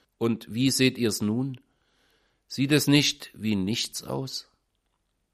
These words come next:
Ja, es stimmte wohl, der Tempel sah jämmerlich gegenüber dem Tempel aus, der einmal an gleicher Stelle gestanden hatte.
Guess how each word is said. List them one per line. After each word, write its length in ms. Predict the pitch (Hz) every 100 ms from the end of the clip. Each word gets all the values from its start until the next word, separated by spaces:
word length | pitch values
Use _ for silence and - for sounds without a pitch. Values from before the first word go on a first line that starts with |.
| _ _ _ _ _ _ _ _ _ _ _ -
Ja, 180 | 117 127
es 120 | -
stimmte 360 | - 151 139 123
wohl, 220 | 170 139
der 240 | 117 117
Tempel 320 | 143 151 131
sah 180 | 110 120
jämmerlich 640 | 117 127 147 117 110 104
gegenüber 460 | 120 120 135 139 123
dem 300 | 127 147 135
Tempel 360 | 139 135 127 120
aus, 360 | 123 123 - - - - - -
der 120 | 123
einmal 300 | 139 147 143
an 160 | 139 131
gleicher 400 | 135 147 143 139
Stelle 320 | 123 120 110
gestanden 640 | 107 - 135 139 135 110
hatte. 280 | 92 -